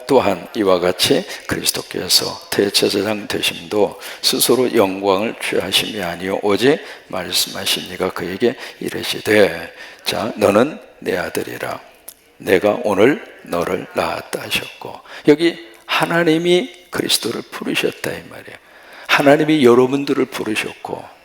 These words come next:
그래서 예수 믿어 우리를 하나님의 자녀로 삼아 주시고, 여기에 "너는 내 아들이라." 이게 요단강에서 세례받고 나오실 때에, 그리고 변화산에서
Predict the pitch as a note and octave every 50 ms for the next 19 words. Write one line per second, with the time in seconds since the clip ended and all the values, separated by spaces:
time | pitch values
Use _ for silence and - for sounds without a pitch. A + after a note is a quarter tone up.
0 | - - - - - A2 - - G2 G2 A2 B2+ B2 A#2 - - C#3 C3 B2+ C3
1 | B2+ C#3 A#2+ A#2 A2 A2+ A2+ C#3+ D3+ D#3+ - - - D3 D3+ C#3+ D3 C#3 C3+ C3
2 | A#2 - - - G2 G2 F#2+ F#2+ G2 G2 G2 F#2 - - F#2+ F#2+ F#2 F#2+ - -
3 | - - - - - - - - F2+ - - - - - - - - - C3 B2+
4 | - A#2 G2 - - - - - G2+ G2+ G2+ G#2 G#2 G#2+ G#2+ A2 A2+ - - F#2
5 | G2 F#2+ F#2+ - - - - - - - - - - F#2 - - E2 F2+ - -
6 | - - - A#2+ A#2 C3 B2+ B2+ A#2 G2 G#2 G#2+ G#2 G#2+ B2 A#2+ A2+ A#2 A#2+ C3
7 | B2+ A#2 A2 A#2+ B2 A#2+ - - - - - - E3+ G#3 F#3 E3+ D3+ B2+ - -
8 | - - - A#2+ A2+ G#2 G#2 G#2+ G#2+ G#2+ - A#2 G2 G#2 - - - A2+ G2+ G2
9 | G2+ B2+ D3+ F3+ - - - - - - F#2 F2+ F#2+ - - A2 G#2 A2 B2 C3
10 | B2+ C3+ - - A#2 A#2+ B2 B2 B2 - - - -